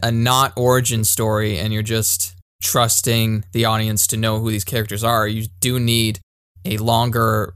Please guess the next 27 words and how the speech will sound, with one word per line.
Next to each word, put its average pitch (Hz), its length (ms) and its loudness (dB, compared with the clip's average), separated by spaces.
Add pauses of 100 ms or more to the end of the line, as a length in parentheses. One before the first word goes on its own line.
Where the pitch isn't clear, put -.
runtime 110 760 -2 (440)
in 120 80 -2
order 113 180 0
to 113 260 -2
establish 110 760 0
these 107 360 -4
new 113 220 -2
actors 113 480 -2
in 110 120 0
these 107 200 -2
roles. 110 540 -2 (840)
And 120 460 0 (140)
everyone, 135 760 2 (720)
everyone 170 460 4
knocks 123 300 2
it 131 40 -2
out 113 80 0
of 107 60 0
the 107 60 -4
park 87 420 -2
in 110 100 -6
terms 117 280 -4
of 107 80 -4
acting, 120 580 0
in 113 120 0
terms 117 420 0
of 98 280 -2